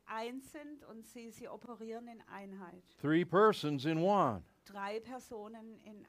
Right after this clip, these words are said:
Speaker 1: einem, also eins.
Speaker 2: So God was already saying the family is going to be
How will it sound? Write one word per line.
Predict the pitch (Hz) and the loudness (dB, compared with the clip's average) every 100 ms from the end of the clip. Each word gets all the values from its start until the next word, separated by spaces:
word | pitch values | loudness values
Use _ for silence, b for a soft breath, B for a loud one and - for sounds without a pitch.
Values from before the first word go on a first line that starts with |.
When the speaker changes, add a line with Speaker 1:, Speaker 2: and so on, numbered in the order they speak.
| - | -14
Speaker 1:
einem, | 202 208 208 190 185 | -10 -10 -10 -14 -14
also | 190 - - | -16 -16 -14
eins. | 185 196 196 185 180 - | -10 -8 -8 -10 -12 2
Speaker 2:
So | 170 | 2
God | 156 202 247 196 | 12 12 12 12
was | 190 160 | 8 10
already | 214 247 220 220 240 208 | 12 12 12 12 10 8
saying | - - 220 240 226 196 160 | 2 4 10 12 12 12 8
the | 165 | 6
family | - 185 240 247 185 175 180 175 b b b | 6 4 6 6 4 4 2 -2 b b b
is | 180 - | 4 6
going | 202 214 190 | 6 6 4
to | 160 | 2
be | 220 202 180 | 2 2 2